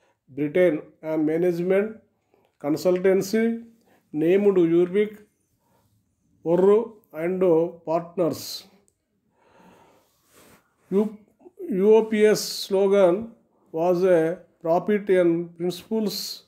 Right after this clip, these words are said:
a British service for a British business in the application of the principles of direction and control. Warwick or, and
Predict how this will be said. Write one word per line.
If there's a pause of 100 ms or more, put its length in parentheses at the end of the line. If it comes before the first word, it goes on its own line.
(380)
a
British (520)
service
for
a
British
business
in
the (380)
application
of
the
principles
of
direction
and (840)
control. (1900)
Warwick (380)
or, (600)
and